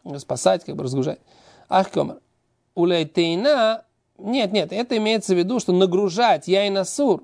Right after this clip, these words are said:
запрещённым вином, эйн закукла, он не обязан. Точка. Вот. Это первое. Бехейма. Видите, вот здесь написано бехейма.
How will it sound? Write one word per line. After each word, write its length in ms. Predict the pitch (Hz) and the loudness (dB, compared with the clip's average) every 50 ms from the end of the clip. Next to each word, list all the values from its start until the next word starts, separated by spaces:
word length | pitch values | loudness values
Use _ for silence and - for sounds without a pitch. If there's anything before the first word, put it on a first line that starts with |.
| _ - | _ -12
запрещённым 420 | - 165 170 175 - 208 208 208 | -10 -8 -6 -4 -2 -2 0 0
вином, 220 | 214 254 294 262 214 | 0 0 0 0 0
эйн 180 | 196 220 214 | 0 0 2
закукла, 380 | 190 190 165 165 156 165 139 127 | 2 0 0 0 -4 -2 0 0
он 160 | 160 175 180 | 2 2 2
не 60 | 175 | 2
обязан. 360 | 160 139 131 123 - - - _ _ _ _ _ _ _ _ _ _ _ _ _ _ | 2 0 0 -2 -6 -8 -14 _ _ _ _ _ _ _ _ _ _ _ _ _ _
Точка. 300 | - 135 - - _ _ _ _ _ _ _ _ _ _ _ _ _ _ _ _ _ _ _ _ _ _ - | -14 -14 -14 -14 _ _ _ _ _ _ _ _ _ _ _ _ _ _ _ _ _ _ _ _ _ _ -12
Вот. 280 | 147 127 123 - 117 _ _ _ _ _ _ _ - | -10 -10 -10 -10 -12 _ _ _ _ _ _ _ -10
Это 300 | 165 160 - 147 143 - _ - | -6 -2 -2 -2 -2 -2 _ 0
первое. 420 | 165 165 151 139 127 117 123 139 | 2 2 2 2 0 -4 -4 -4
Бехейма. 480 | 135 123 147 139 156 160 143 120 196 185 | -2 2 2 4 4 4 2 0 -2 -6
Видите, 240 | 160 165 170 - | -8 -8 -8 -8
вот 80 | 151 - | -10 -10
здесь 160 | - 196 - | -10 -12 -12
написано 280 | 190 - - - - 180 | -14 -16 -16 -12 -8 -4
бехейма. 280 | 175 135 - - 247 | -4 -4 -4 -6 -12